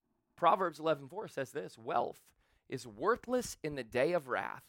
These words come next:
but righteousness delivers from death." I believe that one of the very worst things you can do on planet Earth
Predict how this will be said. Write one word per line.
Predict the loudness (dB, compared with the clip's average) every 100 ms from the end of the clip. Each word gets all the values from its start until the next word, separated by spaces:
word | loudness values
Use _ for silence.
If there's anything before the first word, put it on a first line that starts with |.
| -4
but | -4
righteousness | -4 -4 -4 -4 -6 -8 -8 -10 -10
delivers | -10 -8 -4 -4 -4 -6 -8 -10 -18 -20 -16
from | -4 -2 -2 -6 -18 _ _ _ _ _ -10
death." | -10 -10 -20 _ -18 _ _ _ _ _ _ _ _ _ _ _ _ _ _ _
I | -2
believe | -2 -6 -8
that | -6 -8 _ _
one | -8 -6
of | -6 -12
the | -18 -4
very | 2 4 2
worst | -4 -6 -8 -10 -10
things | -10 -10 -10
you | -10
can | -10 -14
do | -12 -16 -18 _ _ _ _ _ _ _ _ _ _ _ 0
on | 2 2
planet | -4 -10 -8 -8
Earth | -12 -16 _